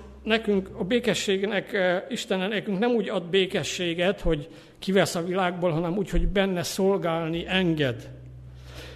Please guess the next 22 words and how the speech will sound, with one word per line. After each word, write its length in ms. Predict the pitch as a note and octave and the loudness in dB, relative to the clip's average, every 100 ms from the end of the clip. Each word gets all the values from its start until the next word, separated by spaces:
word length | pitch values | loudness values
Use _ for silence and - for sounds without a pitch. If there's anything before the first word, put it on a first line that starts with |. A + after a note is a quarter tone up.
| - - - - | -18 -20 -20 -4
És 160 | D#3+ - | -2 2
ezekben 640 | C4+ B3 B3+ A3 A3 G#3+ | 6 10 10 8 6 4
a 100 | A#3+ | 2
negatív 540 | G3+ A#3+ A#3+ G3 A3+ - | 2 2 2 0 -4 0
hatások 640 | G#3+ A3 F#3+ - F#3+ - | 0 2 0 -2 -4 2
között 440 | A#3 A3 G3+ - | 6 6 4 0
kéri 400 | - G#3+ G3 F#3 | -6 -2 -2 -2
tőlünk, 340 | - G3+ G3 F#3 | 0 0 2 0
hogy 160 | F3 | -2
mi 140 | G3+ A3 | 0 0
ezekről 540 | G#3+ G#3 G3 F3 E3+ | 2 2 0 0 -2
gondolkodjunk. 1000 | G3+ G3+ F#3+ F3+ - F3 D3+ D3 C3 C3 - - - - - - - - - - - | 0 0 0 -2 0 -2 0 -2 -2 -4 -10 -14 -14 -14 -16 -16 -16 -18 -18 -18 -6
Kvázi, 380 | - G3 G3+ G#3 | 6 8 8 6
ami 200 | F#3+ G#3 | 4 4
azt 220 | A3+ A3 | 2 0
jelenti, 680 | F#3 E3+ E3+ C#3 E3+ E3+ D#3 - - - - - - - | -2 -2 -4 -2 0 0 -4 -8 -16 -18 -18 -18 -18 -8
hogy 140 | E3 | -2
valószínű 500 | F3+ F#3+ F3 G3+ F3+ | 2 2 2 0 0
több 260 | F3 G#3 F#3+ | 4 4 4
időt 220 | F3 E3 | 2 0
kéne 260 | - F3 E3 | 0 0 2
tölteni 800 | G3 E3+ F3 D#3 C#3+ D3+ D3 | 2 0 0 -2 2 2 0